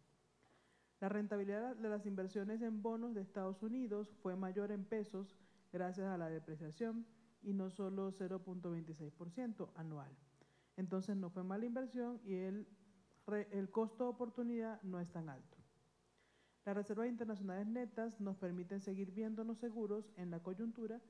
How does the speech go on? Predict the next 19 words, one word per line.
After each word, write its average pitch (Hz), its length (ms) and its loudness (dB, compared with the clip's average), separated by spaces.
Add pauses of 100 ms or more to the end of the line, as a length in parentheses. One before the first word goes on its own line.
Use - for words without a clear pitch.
(360)
por 175 140 0
eso 175 360 -2
hay 190 220 -2
que 214 120 -4
mantenerlas 208 800 -2 (120)
en 196 180 0
sus 208 220 -2
niveles 156 500 -2 (120)
actuales". 156 420 -10 (840)
Una 160 120 -4
posición, 151 440 -2
pues, 151 300 -6 (760)
un 175 60 -6
poco 165 320 -2
más, 147 420 -2
eh, 135 220 -10 (380)
<clears throat> - 1160 0
ortodoxa, 170 540 -2
digamos, 208 340 -2